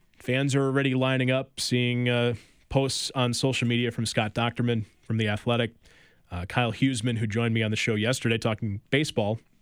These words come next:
uh, Iowa baseball on the show, uh, all, uh, all sharing their videos and photos of what the crowd looks like tonight in Iowa City. Should be a great crowd, uh, out there,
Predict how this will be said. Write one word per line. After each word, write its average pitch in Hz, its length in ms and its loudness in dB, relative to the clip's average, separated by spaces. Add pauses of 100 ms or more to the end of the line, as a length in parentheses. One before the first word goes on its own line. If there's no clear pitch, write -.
(240)
uh, 92 180 -6
Iowa 117 280 0
baseball 117 400 -2
on 98 100 -2
the 104 60 -2
show, 104 300 0 (640)
uh, 95 440 -4
all, 117 360 2
uh, 101 260 0
all 110 400 0
sharing 120 400 2
their 104 120 2
videos 107 640 0
and 95 180 -4
photos 104 500 0
of 101 200 -2 (340)
what 135 180 2
the 127 60 2
crowd 165 460 4
looks 156 320 0
like 139 220 2
tonight 131 380 0 (840)
in 165 180 4
Iowa 156 320 2
City. 139 320 2
Should 131 220 0
be 120 240 2 (500)
a 110 280 0
great 110 340 0
crowd, 101 440 0 (320)
uh, 95 240 -6
out 101 220 -4
there, 95 380 -6